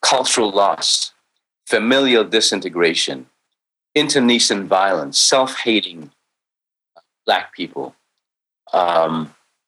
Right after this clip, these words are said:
he was even talking about, uh, he raised the issue of, um,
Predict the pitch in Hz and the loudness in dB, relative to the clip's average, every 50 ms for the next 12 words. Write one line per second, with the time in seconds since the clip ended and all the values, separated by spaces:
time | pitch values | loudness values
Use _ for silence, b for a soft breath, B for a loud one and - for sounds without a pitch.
0 | _ _ _ _ _ _ _ - 131 135 135 135 - 151 151 151 147 127 - - | _ _ _ _ _ _ _ 0 2 4 4 4 4 2 2 2 2 2 2 2
1 | 127 120 113 - 113 98 92 85 95 87 85 82 82 80 - - _ _ _ _ | 2 2 0 0 -2 -2 0 2 2 2 2 2 0 -2 -4 -10 _ _ _ _
2 | - 85 82 80 78 76 87 95 95 95 98 98 104 101 - - 87 87 98 104 | 0 2 4 4 2 2 2 2 4 4 4 2 2 0 -2 -2 0 0 0 0
3 | - - 95 87 85 82 78 78 78 76 80 78 76 73 73 - - - - - | 0 2 2 2 4 2 2 0 0 2 2 4 4 2 0 -2 -8 -6 -2 0
4 | 82 78 73 73 71 69 71 71 69 | 2 4 4 4 2 0 -2 -4 -10